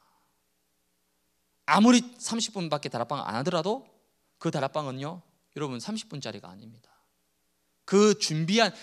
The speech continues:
그러니까 다락방에 하는, 진행하는 시간은 뭐 삼십 분밖에 안 걸리더라도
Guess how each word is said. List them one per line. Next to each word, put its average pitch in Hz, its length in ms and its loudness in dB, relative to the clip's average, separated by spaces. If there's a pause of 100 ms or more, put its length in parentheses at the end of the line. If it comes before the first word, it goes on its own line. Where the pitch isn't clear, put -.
(120)
그러니까 135 240 0 (300)
다락방에 190 800 2
하는, 214 400 -2
진행하는 196 560 0
시간은 214 540 2
뭐 143 120 -4
삼십 - 280 -6
분밖에 147 280 -4
안 104 140 -6
걸리더라도 135 720 -8